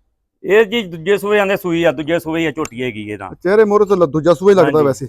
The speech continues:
Speaker 1: ਇਹ ਦੂਜੇ ਆ ਜੀ ਇਹ
Speaker 2: ਤੇ
Speaker 1: ਤਾਂ।
Speaker 2: ਇਹਦਾ ਸਮਾਂ ਕਿੰਨਾ ਹੋ ਗਿਆ ਅੱਜ ਸੂਈ ਨੂੰ?
Speaker 1: ਇਹਦੇ ਸਮਾਂ ਜੀ ਅਜੇ ਅੱਠ ਦਸ ਦਿਨ ਇਹਦੇ ਸੂਏ ਦੇ ਆ।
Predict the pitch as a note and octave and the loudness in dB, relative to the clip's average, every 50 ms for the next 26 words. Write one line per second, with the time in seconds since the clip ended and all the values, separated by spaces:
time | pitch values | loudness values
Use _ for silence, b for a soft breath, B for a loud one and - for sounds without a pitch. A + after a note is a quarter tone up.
0 | - A#2+ A#2+ B2 D3 B2+ B2+ G#2+ G#2 A#2+ A2+ G#2+ G2 G2+ G2+ G#2 F#3 F#3 F#3+ G#3+ | -8 -4 -4 -4 -4 -4 -8 -10 -6 -6 -6 -6 -6 -8 -2 2 4 6 6 6
1 | G3+ F#3 G3+ A3+ F#3 F#3+ F#3 F#3 F#3+ F#3 - F3+ F3 F#3 F#3 E3 E3+ D3 D#3 D#3+ | 6 6 6 6 4 4 2 2 2 2 0 0 0 0 2 0 0 -2 -2 -2
2 | D3+ D3+ C#3+ C3 C#3+ C3+ B2+ - - - C#3 B2+ B2+ A#2+ - _ _ _ _ _ | -2 -2 -2 -2 -4 -6 -6 -10 -14 -12 -12 -10 -12 -12 -16 _ _ _ _ _
3 | _ _ _ - E3+ G#3 A3+ B3 B3+ A#3 - G3+ G3+ G3+ A3 A3 A3 A3+ A3+ A#3 | _ _ _ -6 -4 0 4 6 6 6 6 2 2 4 4 2 2 4 4 4
4 | A3+ F#3 G3 G3+ G3+ G3 - _ _ _ _ _ _ _ _ _ _ - D#3 F#3 | 4 4 4 2 2 2 -2 _ _ _ _ _ _ _ _ _ _ 2 4 4
5 | G3+ - - F3 D#3+ F#3+ F3 E3 D3+ F3+ F3 F3 E3+ E3 E3 E3 - D#3 C#3 B2+ | 4 4 0 2 4 4 4 4 2 0 -2 -2 -2 -2 -2 -4 -4 -4 -4 -4
6 | B2 A2+ A#2+ A#2 G#2+ F#2+ F2+ | -4 -4 -4 -6 -6 -8 -10